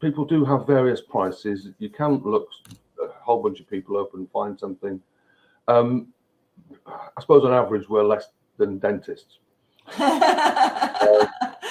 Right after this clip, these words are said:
Speaker 1: but, you know, and, and possibly less than the first hour of a plumber, I would say. Um, but yeah, we're, we're not that expensive for what we do.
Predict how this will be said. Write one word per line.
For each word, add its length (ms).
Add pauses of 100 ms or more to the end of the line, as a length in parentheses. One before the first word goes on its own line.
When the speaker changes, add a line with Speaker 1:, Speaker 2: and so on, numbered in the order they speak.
(580)
Speaker 1:
but, 220
you 80
know, 220
and, 260
and 140
possibly 360
less 240
than 120
the 100
first 280
hour 240
of 100
a 40
plumber, 460
I 40
would 160
say. 120 (520)
Um, 480 (420)
but 140
yeah, 180
we're, 200
we're 160
not 240
that 200
expensive 720
for 100
what 200
we 120
do. 440